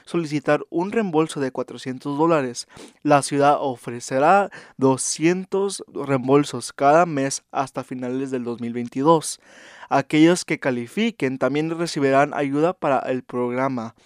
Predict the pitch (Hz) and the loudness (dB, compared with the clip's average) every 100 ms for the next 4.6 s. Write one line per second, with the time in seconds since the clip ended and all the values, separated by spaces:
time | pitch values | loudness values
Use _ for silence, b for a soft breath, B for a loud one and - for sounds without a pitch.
0 | B B B B - 147 147 151 151 135 | B B B B -2 0 2 0 -2 -6
1 | - 190 160 127 127 123 120 - 139 165 | 0 0 2 -2 -2 -4 -4 0 4 4
2 | 165 - 156 170 156 151 - 147 139 135 | 4 2 4 4 6 4 0 -4 -2 -2
3 | 131 - 127 135 135 160 143 120 - 131 | -4 -6 -6 -4 0 0 0 -6 -4 -2
4 | 131 - 175 196 160 156 | -2 -2 0 2 2 0